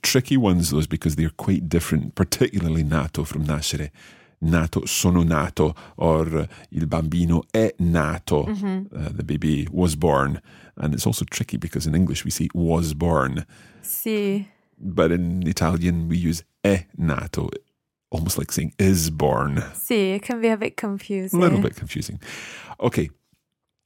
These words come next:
Speaker 1: Now, there's one other thing that we need to talk about, the whole essere verbs thing, and that's the fact that we've got this agreement. Okay, we've got an agreement that we have to think about. And what we mean there is that the ending of the past participle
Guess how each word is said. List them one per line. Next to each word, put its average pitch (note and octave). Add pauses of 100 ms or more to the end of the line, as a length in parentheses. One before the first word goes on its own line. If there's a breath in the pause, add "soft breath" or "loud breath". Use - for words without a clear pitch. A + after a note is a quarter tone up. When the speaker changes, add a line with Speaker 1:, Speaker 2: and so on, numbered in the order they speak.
Speaker 1:
Now, F2+
there's F2
one C3+
other G2
thing F2
that F2
we F2
need E2+
to E2
talk -
about, -
the -
whole E2+
essere E2
verbs D#2+
thing, D#2+
and D#2
that's F#2+
the -
fact - (360 loud breath)
that -
we've F2
got -
this - (180)
agreement. D#2+ (580 soft breath)
Okay, F#2
we've E2+
got D#2+
an D2+
agreement F2
that D2+
we E2
have E2
to -
think F2
about. -
And F2
what A2+
we B2
mean G#2+
there F2 (440 loud breath)
is D#2+
that -
the F2
ending G2
of D2+
the E2
past -
participle -